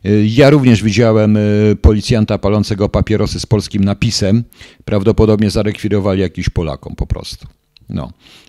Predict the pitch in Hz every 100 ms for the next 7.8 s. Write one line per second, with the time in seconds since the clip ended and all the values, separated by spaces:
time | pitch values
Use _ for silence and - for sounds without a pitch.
0 | - 156 156 170 - 139 120 - 90 60
1 | - - 104 120 139 135 127 131 131 131
2 | 120 104 113 127 117 110 127 117 120 -
3 | 123 113 107 - 120 104 113 104 - 110
4 | 107 107 107 110 101 101 92 101 107 104
5 | 98 95 - 123 117 120 120 120 143 120
6 | 98 - 104 - 120 98 120 117 123 135
7 | 123 139 117 104 80 67 -